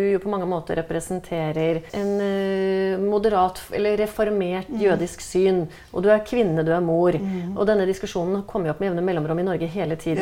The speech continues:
Speaker 2: Ja.
Speaker 1: hvorvidt man skal omskjære jødiske gutter, og muslimske for den sakens skyld
Speaker 2: Jeg har
Speaker 1: også.
Speaker 2: måttet forholde meg mye til det, og jeg tror at
Speaker 1: Hva
Speaker 2: hvis det var
Speaker 1: tenker
Speaker 2: i,
Speaker 1: du om det?
Speaker 2: hvis det hadde vært i dag, så hadde jeg nok ikke gjort det.
Speaker 1: Ikke?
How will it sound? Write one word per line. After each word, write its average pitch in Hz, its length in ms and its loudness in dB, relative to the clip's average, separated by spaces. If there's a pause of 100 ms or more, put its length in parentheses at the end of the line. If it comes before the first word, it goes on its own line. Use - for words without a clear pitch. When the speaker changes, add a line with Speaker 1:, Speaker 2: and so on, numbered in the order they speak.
Speaker 2:
Ja. 180 60 0
Speaker 1:
hvorvidt 175 340 -2
man 170 140 -4
skal 170 260 -6
omskjære 156 480 -2
jødiske 156 300 -6
gutter, 165 340 -4
og 185 60 0
muslimske 175 440 -2
for - 60 -6
den 165 140 -2
sakens 165 260 -2
skyld 175 160 -2
Speaker 2:
Jeg 185 80 2
har 190 160 2
Speaker 1:
også. 170 80 0
Speaker 2:
måttet 180 240 -2
forholde 180 340 -2
meg 185 200 2
mye 190 160 6
til 202 200 -2
det, 185 200 6
og 214 80 6
jeg 208 160 6
tror 214 160 4
at 202 80 2
Speaker 1:
Hva 214 80 8
Speaker 2:
hvis 208 80 -2
det 262 100 6
var 214 140 8
Speaker 1:
tenker 226 60 12
Speaker 2:
i, 233 40 12
Speaker 1:
du 214 60 8
om 180 160 2
det? - 0 -
Speaker 2:
hvis 233 140 6
det - 40 2
hadde 196 240 0
vært 202 60 0
i 202 100 0
dag, 190 160 4
så 208 120 -8
hadde 202 120 -4
jeg 143 120 -4
nok 170 120 -8
ikke 175 240 -2
gjort 160 260 -6
det. 180 140 -4 (160)
Speaker 1:
Ikke? 233 340 0